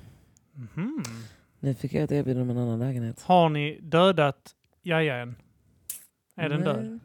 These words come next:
Speaker 1: Inte?
Speaker 2: Men den lär ju vara död. Den känns död.
Speaker 1: Ja, ni spelar inte bara in, det är väl bara det som är grejen, helt enkelt.
Speaker 2: Alltså, jag tänker så här, man behöver inte döda allting. Alltså, det är ganska dramatiskt att döda saker.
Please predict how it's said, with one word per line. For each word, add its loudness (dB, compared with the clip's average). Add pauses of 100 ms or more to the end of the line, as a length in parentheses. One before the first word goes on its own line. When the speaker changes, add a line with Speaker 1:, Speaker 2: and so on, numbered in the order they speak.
Speaker 1:
Inte? -6 (580)
Speaker 2:
Men -4
den 0
lär -2
ju -2
vara -4
död. -4 (380)
Den -6
känns -2
död. -6 (640)
Speaker 1:
Ja, -6
ni -4
spelar -2
inte -4
bara 0
in, -10
det -12
är -12
väl -10
bara -6
det -12
som -16
är -10
grejen, -12
helt -16
enkelt. -18
Speaker 2:
Alltså, 4
jag 8
tänker 10
så 6
här, 10
man 6
behöver 8
inte 0
döda 6
allting. 0 (180)
Alltså, 0
det 2
är 6
ganska 4
dramatiskt 2
att 0
döda 2
saker. -2